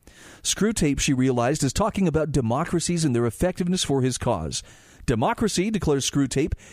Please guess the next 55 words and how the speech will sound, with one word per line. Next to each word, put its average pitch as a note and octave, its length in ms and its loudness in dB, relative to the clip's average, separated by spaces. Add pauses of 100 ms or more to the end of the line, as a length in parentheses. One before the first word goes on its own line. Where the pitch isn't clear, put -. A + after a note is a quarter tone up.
(120)
"is D#3 160 0
the D3 100 2
word A3+ 220 2
with G#3 200 0
which F#3 180 0
you F#3 80 2
must D#3 200 -2
lead F3 280 -2
them G3 160 0
by D#3+ 160 0
the C#3+ 100 2
nose." C3 540 -2 (520)
And G#2+ 100 0
he A#2 60 0
continues, C#3 720 -2 (1300)
"It D3+ 80 4
will C3+ 140 2
never E3 360 0
occur G#3+ 280 0
to - 120 -4
them D#2 300 -4 (580)
that B2 140 0
democracy D3+ 800 0 (180)
is D3 120 0
properly G#3+ 440 0
the E3 120 0
name D#3+ 240 2
of C#3+ 100 0
a C#3+ 80 0
political E3+ 420 0
system, G2 500 -4 (560)
even B3+ 220 2
a A3 40 2
system F#3+ 360 0
of E3 80 0
voting, A#2+ 480 -2 (420)
and C#3+ 120 2
that F3 100 0
this F3+ 160 0
has F#3 200 0
only F#3 160 2
the E3+ 100 2
most E3+ 260 -2
remote D#3 380 2
and D3 180 0
tenuous F#3+ 400 2
connection B2+ 440 0
with C3 120 -2
what C3 220 0
you C#3 100 2
are C3+ 60 0
trying E3 360 0
to D#3+ 80 0
sell A#3 260 0
them. F2+ 240 -6